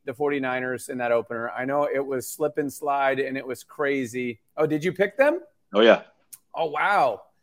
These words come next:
Speaker 1: That's a good, that's a nice pick 'cause that's a huge upset.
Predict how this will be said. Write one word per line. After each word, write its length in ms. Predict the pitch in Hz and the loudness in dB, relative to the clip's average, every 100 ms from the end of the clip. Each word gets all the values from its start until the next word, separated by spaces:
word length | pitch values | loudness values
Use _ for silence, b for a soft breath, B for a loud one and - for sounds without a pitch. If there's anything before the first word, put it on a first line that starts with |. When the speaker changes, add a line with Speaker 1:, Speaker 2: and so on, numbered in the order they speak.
| _ _ | _ _
Speaker 1:
That's 180 | - 156 | -2 0
a 80 | 160 | -2
good, 260 | 123 170 | 0 0
that's 220 | 165 226 151 | 4 2 2
a 40 | |
nice 260 | 147 160 - | 0 0 0
pick 280 | - 196 | 0 -2
'cause 100 | - | 0
that's 160 | 156 165 | -2 0
a 80 | 151 | -2
huge 260 | 175 196 | -4 -2
upset. 480 | 151 139 - 143 156 | 0 0 0 -2 -2